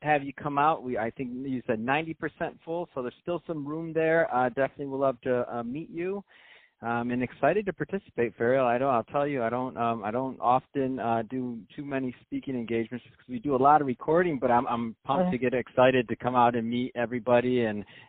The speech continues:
Speaker 1: and see this amazing community you have. I looked at the, the, uh, speaker lineup list and I'm like, "Wow, this is amazing what you're doing and the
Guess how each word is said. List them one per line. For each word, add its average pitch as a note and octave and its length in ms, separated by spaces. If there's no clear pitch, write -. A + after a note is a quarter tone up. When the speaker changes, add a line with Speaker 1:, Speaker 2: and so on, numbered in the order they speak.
Speaker 1:
and A2 260
see B2+ 100
this A2 240
amazing A#2 600
community A2 420
you G2+ 140
have. G2 260
I G2+ 120
looked A2+ 240
at B2+ 120
the, G#2+ 380
the, A2+ 100
uh, G2 300
speaker C#3+ 400
lineup D#3 460
list E3+ 300
and B2 120
I'm C#3 160
like, G2+ 220
"Wow, G2+ 340
this A2 240
is G2+ 60
amazing G2+ 520
what G#2 160
you're G#2+ 120
doing G#2 460
and G2 120
the G2 160